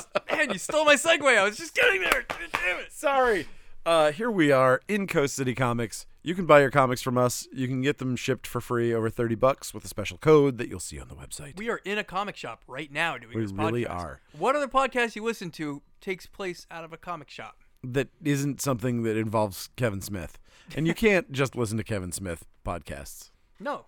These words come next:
Speaker 2: but you can just listen to us.
Speaker 1: You can
Speaker 2: Buy
Speaker 1: just,
Speaker 2: cool things
Speaker 1: you
Speaker 2: at coast city comics dot com.
Speaker 1: can.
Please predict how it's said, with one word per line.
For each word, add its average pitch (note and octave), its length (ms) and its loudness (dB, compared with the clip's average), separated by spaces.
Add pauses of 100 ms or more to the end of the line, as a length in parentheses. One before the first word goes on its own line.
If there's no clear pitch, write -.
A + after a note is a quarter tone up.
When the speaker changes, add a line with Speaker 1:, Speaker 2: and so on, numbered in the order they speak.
(100)
Speaker 2:
but - 120 -18
you B2 100 -18
can G3+ 200 -8
just D3+ 180 -16
listen A#2+ 220 -16
to G#2+ 140 -16
us. F3 260 -10
Speaker 1:
You C#3 140 -8
can C3+ 240 2
Speaker 2:
Buy D3+ 100 2
Speaker 1:
just, D3+ 140 -2
Speaker 2:
cool F3+ 120 -2
things B3 220 -4
Speaker 1:
you C#3+ 60 0
Speaker 2:
at - 80 -4
coast E3 200 0
city E3 160 -2
comics F#3+ 320 -4
dot G#3+ 200 -6
com. C#4 220 -8
Speaker 1:
can. - 40 -20